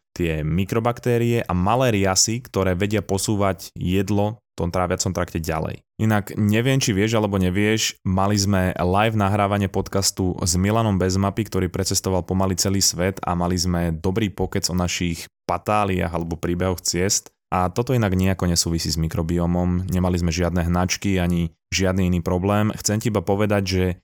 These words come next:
máme perfektný videozáznam z toho live nahrávania,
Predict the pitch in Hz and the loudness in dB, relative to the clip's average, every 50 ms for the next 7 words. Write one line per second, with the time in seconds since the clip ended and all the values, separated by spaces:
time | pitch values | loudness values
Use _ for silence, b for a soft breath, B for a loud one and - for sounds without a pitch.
0 | _ _ - 90 92 95 95 92 90 - _ - 110 113 123 - - 117 - - | _ _ -2 0 0 2 2 0 0 -2 _ 0 0 0 2 0 -2 -2 -2 0
1 | 107 101 101 101 107 107 107 101 104 101 101 98 98 101 101 98 98 95 - - | 0 0 2 2 2 2 2 2 2 2 2 2 2 2 2 2 2 0 0 -2
2 | 98 90 90 90 92 95 98 98 98 95 90 95 98 95 95 98 98 101 104 107 | 0 0 2 2 2 2 2 2 2 2 2 2 2 2 2 2 0 0 2 0